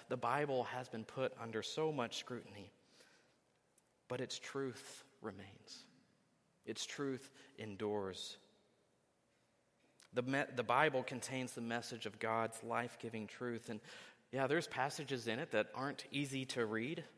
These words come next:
Some are difficult to understand. And yes, unfortunately, the Bible has been misused. It's even been used abusively.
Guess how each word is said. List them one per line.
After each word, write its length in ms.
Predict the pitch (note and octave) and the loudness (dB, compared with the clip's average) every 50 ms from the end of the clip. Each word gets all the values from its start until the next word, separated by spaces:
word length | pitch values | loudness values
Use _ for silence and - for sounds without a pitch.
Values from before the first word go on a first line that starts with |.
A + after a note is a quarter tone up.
| - - - - _ - | -20 -20 -20 -20 _ -6
Some 240 | - - C#3+ D#3 D#3 | 0 2 4 4 4
are 80 | C#3+ | 4
difficult 600 | B2+ - C3+ C3+ - C#3+ - - D3 C3 - - | 4 2 0 -2 -2 -4 0 2 2 2 4 2
to 220 | - B2 G#2+ A2 - - - - - - - - | 2 2 2 0 0 -4 -10 -14 -14 -14 -6 -2
understand. 800 | C3+ C3+ B2 B2+ B2 - - - B2 B2 C3 C#3+ E3 F#3 F#3 - - - - - - - - - - - _ _ _ _ _ _ _ _ _ _ _ _ _ _ _ - | 0 2 4 4 2 2 2 0 0 0 0 0 0 -2 -4 -8 -12 -20 -20 -20 -20 -20 -20 -20 -20 -20 _ _ _ _ _ _ _ _ _ _ _ _ _ _ _ -2
And 180 | B2+ C3+ C3+ | 0 2 2
yes, 280 | C#3 C#3+ C#3+ C#3+ C#3 - | 4 4 4 2 2 0
unfortunately, 560 | C#3+ B2+ - - C#3 C#3 C3+ - C#3+ C#3 C3 | -2 -2 0 2 4 4 4 2 0 0 0
the 100 | C3 B2+ | 0 2
Bible 480 | A2 - A2+ A#2+ C3 C3+ C#3+ C#3 C3 B2+ | 2 4 4 4 4 4 4 2 2 2
has 300 | A#2 B2 B2 B2 A#2 A2+ | 2 2 2 0 0 0
been 340 | - B2 A#2+ A#2+ A#2 A2+ A2+ | 0 0 0 2 0 -2 -2
misused. 720 | A#2 A2+ - - - G#2+ A2+ B2 C#3+ C#3+ - - - - - - - _ _ _ _ _ _ _ _ _ _ _ _ _ _ _ _ _ _ _ _ - | -2 -4 -4 -6 -8 -8 -8 -8 -8 -10 -10 -12 -12 -14 -16 -18 -20 _ _ _ _ _ _ _ _ _ _ _ _ _ _ _ _ _ _ _ _ -14
It's 120 | - - | -6 -2
even 200 | C3 B2+ C3 C3 | -2 0 0 2
been 180 | A#2+ C3 B2+ B2 | 2 2 2 2
used 360 | A#2+ B2 B2+ B2+ A#2 - - - | 2 0 0 -2 -4 -6 -8 -10
abusively. 760 | G#2 - F#2+ G#2 C3 C3 - A#2+ G#2 G2 G2 G2 F#2+ G2 G2 | -10 -6 -4 -4 -4 -4 -4 -6 -8 -6 -6 -6 -6 -8 -10